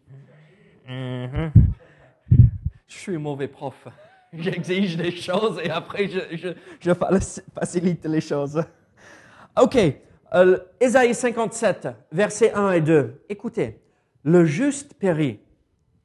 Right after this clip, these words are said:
et nul n'y prend garde. Les gens de bien sont enlevés et nul ne fait attention. Que c'est par suite de la malice que le juste est enlevé. »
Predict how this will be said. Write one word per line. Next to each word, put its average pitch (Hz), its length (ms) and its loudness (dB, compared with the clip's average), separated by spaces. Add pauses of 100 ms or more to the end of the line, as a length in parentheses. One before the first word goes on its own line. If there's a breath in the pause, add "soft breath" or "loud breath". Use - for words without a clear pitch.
(300)
et 139 120 -4
nul 202 500 -4
n'y 160 120 -4
prend - 320 -12
garde. 110 440 -12 (840)
Les 214 140 8
gens 247 260 4
de 220 140 8
bien 247 320 4
sont 233 240 -4 (100)
enlevés 220 540 6 (160 loud breath)
et 247 80 -2
nul 311 420 0
ne 269 120 4
fait 262 200 -2
attention. 208 680 -2 (920)
Que 233 120 4
c'est 285 380 -6 (180)
par 202 220 -8
suite 320 560 -6
de 185 80 -4
la 175 180 0
malice 220 760 -6 (440)
que - 80 -8
le 135 140 -2
juste 165 440 -4
est 147 160 -12
enlevé. » 127 440 -8